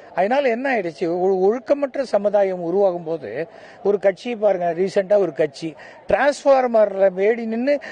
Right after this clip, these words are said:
தன்னுடைய தலைவனை வேடிக்கை பார்க்கறாங்க. அந்த டிரான்ஸ்ஃபார்மர்ல இவ்வளவு கரண்ட் போகுதே, ஷாக் அடிச்சா செத்துருவோமே, தெரியுதா? அப்போ என்ன வெறி?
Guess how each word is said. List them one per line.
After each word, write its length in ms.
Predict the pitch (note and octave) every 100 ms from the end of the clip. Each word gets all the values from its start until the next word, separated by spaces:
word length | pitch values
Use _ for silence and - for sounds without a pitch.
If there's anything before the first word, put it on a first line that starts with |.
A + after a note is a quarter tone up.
| -
தன்னுடைய 360 | A3 G#3+ G#3 F#3+
தலைவனை 460 | E3+ F#3+ G#3+ G#3
வேடிக்கை 320 | F3 F3 D#3 C3+
பார்க்கறாங்க. 420 | C3 B2 A#2+ A#2+ - -
அந்த 240 | - F#3+ F#3
டிரான்ஸ்ஃபார்மர்ல 680 | E3+ G3 A3 G#3+ G3+ F#3+ F#3
இவ்வளவு 260 | F#3+ D#3+ D3
கரண்ட் 300 | D#3 F#3 G3
போகுதே, 400 | E3 D#3 C#3+ D#3+ D3+
ஷாக் 320 | F3 F#3+ F#3
அடிச்சா 220 | D#3 F#3 D#3+
செத்துருவோமே, 800 | F3 E3 G3+ F#3+ D#3 D3+ E3 F3 - - - - - - - - - -
தெரியுதா? 440 | G3 A3+ A3 E3 G#2+ - - - - - -
அப்போ 220 | E3+ G#3
என்ன 240 | G#3 B3
வெறி? 380 | E3+ F#3 A#3 E3